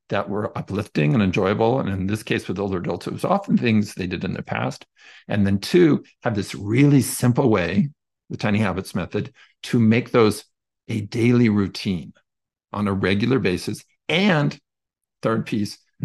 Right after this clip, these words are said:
allow yourself to feel successful in doing it.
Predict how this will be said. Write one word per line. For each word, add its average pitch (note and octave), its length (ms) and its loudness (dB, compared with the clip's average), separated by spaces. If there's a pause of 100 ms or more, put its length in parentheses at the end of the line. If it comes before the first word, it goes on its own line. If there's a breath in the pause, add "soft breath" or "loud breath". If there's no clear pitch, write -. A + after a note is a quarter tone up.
(200)
allow A#2 320 0
yourself C#3 420 2
to A2+ 120 -4
feel G2 260 -4
successful - 920 -8
in D2+ 140 -6
doing D2 320 -8
it. A1 160 -12